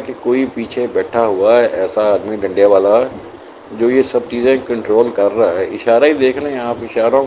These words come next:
سے سمجھ لیں۔ اور جس چیز پہ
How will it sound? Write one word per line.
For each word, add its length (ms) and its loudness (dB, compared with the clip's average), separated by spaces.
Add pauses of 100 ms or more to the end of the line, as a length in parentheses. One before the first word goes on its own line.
(100)
سے 100 -6
سمجھ 320 -8
لیں۔ 200 -8 (1500)
اور 260 6 (480)
جس 260 0
چیز 340 0
پہ 400 6